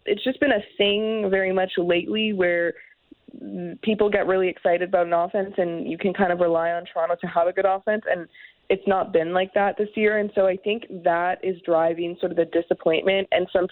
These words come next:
focal figures in that. You know, Vlad probably leading the way in terms of not having the season people wanted from him. But you could kind of go down the list, excluding a few guys. I think you exclude, like,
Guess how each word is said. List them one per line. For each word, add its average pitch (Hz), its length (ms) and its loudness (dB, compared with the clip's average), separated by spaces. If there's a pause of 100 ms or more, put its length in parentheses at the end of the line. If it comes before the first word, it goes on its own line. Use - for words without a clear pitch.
(120)
focal 185 480 2
figures 175 420 2 (160)
in 202 260 2
that. 165 420 0
You - 100 -12
know, 160 60 -8 (120)
Vlad 170 380 0
probably 165 320 -2
leading 170 240 -8
the 165 80 -4
way 160 320 0
in 160 100 -8
terms 160 320 -2
of 156 140 2 (340)
not 180 260 2
having 175 300 0
the 170 140 -4
season 170 300 0
people 160 320 2
wanted 175 380 0
from 185 160 0
him. 175 220 2
But 175 100 0
you 170 80 -4
could 202 180 -2
kind 202 160 2
of 196 120 -6
go 170 180 2
down 170 180 0
the 170 80 -8
list, 170 300 0 (420)
excluding 240 520 0
a 190 120 0
few 190 160 0
guys. 185 380 2
I 175 40 -8
think 175 180 -10
you - 100 0
exclude, - 400 -2
like, - 220 0